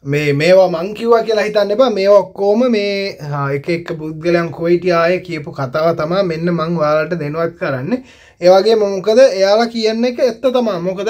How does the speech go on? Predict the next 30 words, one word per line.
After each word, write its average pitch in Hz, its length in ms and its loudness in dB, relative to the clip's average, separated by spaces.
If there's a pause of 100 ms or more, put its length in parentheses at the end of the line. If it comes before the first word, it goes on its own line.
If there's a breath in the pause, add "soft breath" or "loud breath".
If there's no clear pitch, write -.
දැන් 180 260 0
මෙයාලව 190 540 2 (400 loud breath)
දැන් 190 240 -6
එක 165 160 -8
තැනකට 220 480 0 (240)
පනස් 185 340 -4
දෙනෙක් 214 320 0
ඕන 208 180 0
නම් 233 240 0
ඒ 190 200 2
තැනට 226 360 0
සීය 190 380 0
දෙනෙක්ව 240 380 2
ගෙනාවොත් 226 500 0 (200 loud breath)
ඒකෙන් 240 360 -2
පනස් 247 260 -2
දෙනෙකුට 262 400 0
වැඩ 254 220 4
නැති 330 300 0
වෙනවා. 160 260 -4
එතකොට 190 260 -2
එයාලා 202 240 2
නිකන් 302 340 2
ඉඳලා 311 240 2
පඩිය 220 300 0
ගන්නවා. 127 320 -4 (280 soft breath)
එතකොට 233 300 4
මේ 202 220 0
වාගේ 240 340 4
තැන්වල 233 440 -2